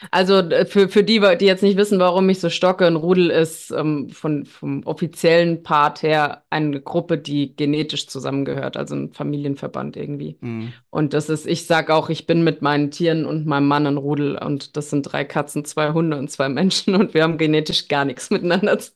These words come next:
Speaker 2: Ich
Speaker 1: zu
Speaker 2: wollte gerade
Speaker 1: tun.
Speaker 2: sagen, gibt ja auch viele, die sagen, mein, äh, Hund ist wie mein Kind. Das ist ja auch nicht richtig. Also deswegen,
Speaker 1: Ja,
Speaker 2: ne, darf
Speaker 1: ja,
Speaker 2: man mal,
Speaker 1: voll.
Speaker 2: da würde ich mich jetzt gar nicht so festlegen. Aber das ist
Speaker 1: Genau.
Speaker 2: übrigens auch das, was man immer vergisst, dass wir mittlerweile einfach richtige Firmen sind.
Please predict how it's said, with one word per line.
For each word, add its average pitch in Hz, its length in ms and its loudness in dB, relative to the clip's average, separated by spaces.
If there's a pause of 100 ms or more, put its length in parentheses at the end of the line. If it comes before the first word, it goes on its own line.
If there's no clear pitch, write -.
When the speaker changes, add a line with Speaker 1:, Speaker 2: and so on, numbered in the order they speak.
Speaker 2:
Ich 170 160 0
Speaker 1:
zu - 20 -2
Speaker 2:
wollte 165 160 -4
gerade 202 160 2
Speaker 1:
tun. - 0 -
Speaker 2:
sagen, 180 200 0
gibt 156 140 -6
ja 151 80 0
auch 147 80 -4
viele, 180 220 0
die 175 100 2
sagen, 170 320 -2
mein, 165 360 -4
äh, 156 280 -10
Hund 175 300 -4
ist 175 160 -10
wie 165 80 -6
mein 165 180 -4
Kind. 180 480 -6
Das 151 300 -14
ist 151 80 -10
ja 139 80 -6
auch 131 100 -6
nicht 127 160 -10
richtig. 104 380 -16
Also 113 160 -12
deswegen, 131 400 0
Speaker 1:
Ja, 165 200 6
Speaker 2:
ne, 135 200 -8
darf 135 240 2
Speaker 1:
ja, - 0 -
Speaker 2:
man 139 260 2
mal, 135 300 -4 (120)
Speaker 1:
voll. 143 200 4
Speaker 2:
da 143 160 -2
würde 180 100 4
ich 160 80 -2
mich 151 120 -2
jetzt 160 160 -2
gar 165 140 -2
nicht 160 120 -2
so 151 80 -8
festlegen. 123 540 -10 (220)
Aber 156 180 -6
das 208 200 -2
ist 220 120 6
Speaker 1:
Genau. - 20 6
Speaker 2:
übrigens 185 340 2
auch 139 120 -10
das, 170 200 -6
was 190 120 -8
man 160 120 -2
immer 180 160 -2
vergisst, 170 380 -6
dass 147 220 -8
wir 170 260 -2
mittlerweile 139 560 -6
einfach 139 240 -10
richtige 175 260 -8
Firmen 185 380 -4
sind. 110 260 -10